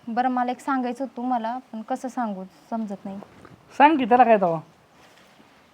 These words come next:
Speaker 1: अहो, तर ताई गेलं होतं त्यांना भेटायला वाटतं.
Speaker 2: हा.
Speaker 1: मग आता त्यांचं काय झालं काय माहिती,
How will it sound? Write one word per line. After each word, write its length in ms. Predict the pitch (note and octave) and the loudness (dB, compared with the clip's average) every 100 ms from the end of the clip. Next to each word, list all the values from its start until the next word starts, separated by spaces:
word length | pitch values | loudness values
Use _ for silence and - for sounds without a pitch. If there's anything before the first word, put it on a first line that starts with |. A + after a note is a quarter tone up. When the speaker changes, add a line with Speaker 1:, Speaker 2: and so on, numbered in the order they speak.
| _ _ - - - | _ _ -20 -20 -12
Speaker 1:
अहो, 160 | G3+ G3+ | -10 -10
तर 460 | - A3 G#3+ G3 F#3+ _ | -10 -10 -8 -10 -12 _
ताई 140 | A#3 A#3 | 0 2
गेलं 240 | B3 C4+ | 0 0
होतं 120 | D4 | -2
त्यांना 240 | G#3+ G#3 A3+ | -2 -4 -2
भेटायला 360 | B3+ A3 F#3+ | -4 -4 -4
वाटतं. 360 | F#3+ F#3+ - D#4 - _ _ C3 | -4 -6 -8 -10 -12 _ _ -2
Speaker 2:
हा. 180 | E3+ F3 - _ _ _ _ _ _ _ _ _ - | 0 -2 -8 _ _ _ _ _ _ _ _ _ -8
Speaker 1:
मग 120 | A#3 | -4
आता 240 | A#3+ A#3+ A#3+ | -2 -2 -2
त्यांचं 320 | C#4 D4 C#4 | -4 -4 -2
काय 200 | C4 C4+ | 0 2
झालं 220 | C#4 A#3 | 0 0
काय 160 | A#3 B3 | 0 0
माहिती, 420 | C4 B3 G3 | -2 -6 -12